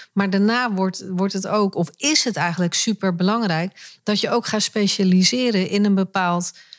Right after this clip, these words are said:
eh, stukje waar jij gewoon heel veel talent voor hebt, heel blij van wordt en wat je gewoon superleuk vindt. Want ja, dat, dat, anders word je natuurlijk ook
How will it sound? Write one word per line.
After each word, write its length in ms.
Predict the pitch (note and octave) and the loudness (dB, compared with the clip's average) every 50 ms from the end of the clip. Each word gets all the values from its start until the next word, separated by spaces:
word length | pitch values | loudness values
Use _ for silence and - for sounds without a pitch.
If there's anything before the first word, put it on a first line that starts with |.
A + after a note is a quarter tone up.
| _ _ _ _ | _ _ _ _
eh, 300 | - F3+ F3+ F3 F3 E3+ E3 E3 E3 | -2 0 2 2 2 2 2 2 2
stukje 480 | E3 - - - C4+ - - G3 F3 | 2 0 0 -2 -4 -2 -2 -2 0
waar 180 | E3 F3+ F#3 F#3+ | 0 0 0 0
jij 280 | F#3 G#3+ A3+ A#3+ B3 | 0 0 0 0 0
gewoon 260 | A#3 - G3 F3+ F3+ F3+ | 0 0 2 4 6 6
heel 320 | F3 F#3+ G#3 A#3 B3 B3 | 6 6 6 4 2 0
veel 460 | A3+ - F3+ F3 F3 F3 E3+ F3 E3+ - _ _ _ _ _ _ _ | 0 0 2 4 4 4 2 0 -2 -4 _ _ _ _ _ _ _
talent 680 | - - F#3 F3+ F#3+ G#3+ B3 B3+ B3 A#3 - - - - - | -4 0 2 2 4 2 2 2 0 0 -2 -4 -6 -8 -10
voor 300 | - - - G3 F#3 F3 | -10 -6 -2 0 2 4
hebt, 340 | F3 F3 F3+ F3 F3 - - | 4 4 4 2 0 -2 -2
heel 280 | - F#3+ G3 G#3 A#3 A#3 | 2 2 4 4 4 2
blij 320 | F#3+ G3 G#3 A3 A3 A3+ | 0 0 0 0 0 0
van 180 | G#3+ - F#3 F3 | 0 2 2 4
wordt 260 | E3+ E3+ E3 E3+ E3 | 4 4 2 2 0
en 140 | F3 F3+ F3+ | 0 0 0
wat 120 | F3 F3+ | 0 0
je 80 | - F#3+ | 0 0
gewoon 220 | F3 F3+ F3+ F3 | 2 4 4 4
superleuk 680 | E3+ - - - A#3+ G#3 - F3+ F3 F#3 G#3+ A#3+ B3 | 4 4 2 2 0 0 0 0 0 2 2 0 -2
vindt. 460 | - - - D3+ D3+ D#3+ F#3+ - - - - - - - - - - - _ _ | -4 -4 -2 -2 0 -2 -2 -4 -8 -14 -18 -18 -18 -18 -20 -20 -20 -20 _ _
Want 340 | - F#3+ F#3+ F#3+ G3 G3 - - | 0 2 2 2 0 -2 -4 -8
ja, 320 | - G#3+ G3+ G#3+ G3 F#3 F#3 | -10 -8 -4 -2 -2 -2 -2
dat, 260 | F3+ F#3 G3+ G3 G3 | -2 -2 -4 -4 -2
dat, 180 | G3+ G#3 G#3 G3 G3+ G#3+ - - | -2 -2 -2 -2 -6 -10 -14 -6
anders 260 | - G#3 G3+ G3+ G3+ | -2 0 0 0 0
word 200 | - G#3 G#3 G3+ | 0 0 0 2
je 60 | - | 2
natuurlijk 360 | G3+ G3 F#3 G3+ G3+ - F#3+ A#3 | 4 4 4 2 2 0 0 0
ook 100 | A3+ | 0